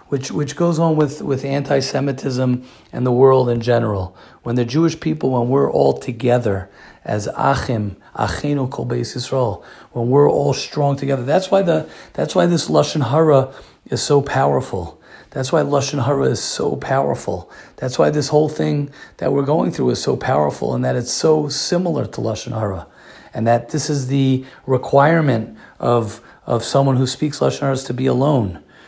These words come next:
right? Is to realize the importance that we need each other. We need to be together, 'cause when Klal Yisrael is together and strong, then we can withstand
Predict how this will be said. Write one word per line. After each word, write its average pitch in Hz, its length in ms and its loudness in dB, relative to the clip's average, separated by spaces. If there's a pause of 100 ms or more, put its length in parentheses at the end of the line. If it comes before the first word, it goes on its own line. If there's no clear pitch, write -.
(160)
right? 123 100 0
Is 120 120 -2
to 131 120 -2
realize 147 380 0
the 143 60 -2
importance 135 840 -2 (420)
that 131 160 -2
we 139 160 4
need 151 240 2
each 143 200 -2
other. 117 160 -2
We 117 160 -2
need 139 260 0
to 135 60 -12
be 131 140 -4
together, 143 340 -2
'cause 120 200 -6
when 117 120 -4
Klal 160 300 -2
Yisrael 165 280 -4
is 127 80 -6
together 123 720 -4 (360)
and 117 160 -6
strong, 151 460 -2
then 127 140 0
we 143 140 2
can 139 200 -4
withstand 135 760 -2